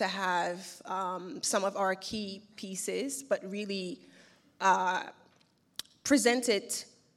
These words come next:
in a way that they know that their customers would, you know, be stronger to react to. So,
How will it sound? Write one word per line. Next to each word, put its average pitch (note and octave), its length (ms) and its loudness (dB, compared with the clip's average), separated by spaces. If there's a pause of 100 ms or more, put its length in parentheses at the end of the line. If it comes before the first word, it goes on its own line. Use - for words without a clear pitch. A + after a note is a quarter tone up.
(160)
in G#3 120 4
a G3+ 80 8
way G3 220 4
that F3+ 240 0
they G3+ 200 4
know F3 420 -2 (500)
that F3+ 240 2
their G3 160 4
customers F#3 760 -4
would, F#3 120 -6 (460)
you G3+ 120 0
know, F3+ 220 0 (400)
be G3 280 -6 (240)
stronger F#3 800 2
to F#3+ 120 -4
react F3 460 -2
to. - 160 -8 (500)
So, G3 640 6